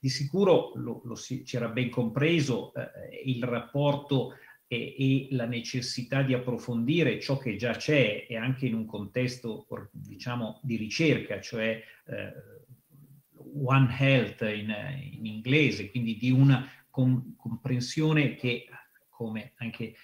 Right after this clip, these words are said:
Miani prima evidenziava, di ambiente, di ambiente e di salute e in, in, nel, nel complesso, e ben anche richiamato, direi, dal, dal generale Costa, cioè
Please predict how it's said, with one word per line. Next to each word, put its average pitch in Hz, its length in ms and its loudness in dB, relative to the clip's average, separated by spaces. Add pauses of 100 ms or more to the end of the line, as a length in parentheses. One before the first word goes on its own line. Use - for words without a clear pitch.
(140)
Miani 117 440 -2
prima 123 300 -2
evidenziava, 117 840 2
di 117 180 2
ambiente, 135 840 4
di 113 140 0
ambiente 127 720 2
e 123 80 -8
di 104 120 -8
salute 143 920 4
e - 160 -6
in, 117 400 -2
in, 123 140 2
nel, 127 220 6
nel 131 200 4
complesso, 110 760 0
e 104 280 -8
ben 117 280 -2
anche 117 640 -6
richiamato, 120 680 -2
direi, 113 500 -4 (800)
dal, 110 480 -10
dal 120 160 -2
generale 113 540 -4
Costa, - 420 -12
cioè 135 340 2